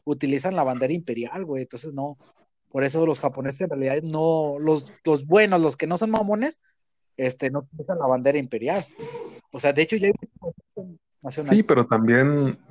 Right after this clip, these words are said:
Speaker 2: tienes ahí nada más un detallito, tienes que ver que no, no todo movimiento nacionalista es un
Speaker 1: Ah, no,
Speaker 2: movimiento
Speaker 1: no, no.
Speaker 2: malo.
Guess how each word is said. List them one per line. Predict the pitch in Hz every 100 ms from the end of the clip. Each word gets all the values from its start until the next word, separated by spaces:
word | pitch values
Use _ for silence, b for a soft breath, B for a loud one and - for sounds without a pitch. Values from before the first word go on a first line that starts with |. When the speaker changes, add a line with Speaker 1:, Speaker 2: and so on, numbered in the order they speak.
| 131
Speaker 2:
tienes | 135 135 151 - - - 143 - _ _ _ _ -
ahí | 123 123 139 135 - -
nada | 120
más | 120
un | 127
detallito, | 135 135 127 123 139
tienes | 135 131 135
que | 135
ver | 123 131 135
que | 135
no, | 127 135 139
no | 139 131 131
todo | 151
movimiento | 147 135 127 123 123 156
nacionalista | 139 127 123 113 117 120 - 127 131
es | 123
un | 131
Speaker 1:
Ah, |
no, | -
Speaker 2:
movimiento | 233 240 233
Speaker 1:
no, | 175
no. | 135
Speaker 2:
malo. | 117 135